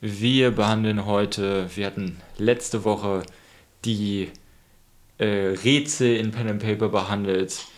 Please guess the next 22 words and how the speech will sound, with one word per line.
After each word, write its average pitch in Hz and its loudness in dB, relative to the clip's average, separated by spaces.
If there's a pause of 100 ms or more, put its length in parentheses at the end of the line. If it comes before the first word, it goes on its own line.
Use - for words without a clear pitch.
(460)
Also 113 4
nehmen 131 2
wir 127 4 (140)
du 120 -2
nun 127 0
mal 127 2
so 127 0
ein 123 -2
bisschen, 131 -2 (260)
was 123 4
ich 123 0
sagen 143 2
würde, 139 0
vom 127 -2
Gefühl 165 0
her 135 2 (300)
so - -2
ein 120 2
bisschen 165 0
das 110 0
Gegenteil 113 2 (640)
von 104 2